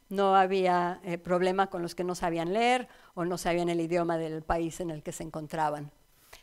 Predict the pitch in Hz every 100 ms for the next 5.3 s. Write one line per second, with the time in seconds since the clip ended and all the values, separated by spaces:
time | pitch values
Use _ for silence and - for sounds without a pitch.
0 | _ - 240 294 190 196 208 208 233 -
1 | - - - - 190 175 - 269 254 254
2 | 269 240 202 170 165 - 226 185 175 247
3 | 240 240 208 - - - 294 262 - 202
4 | 196 185 170 233 - 208 233 - 185 180
5 | 180 185 170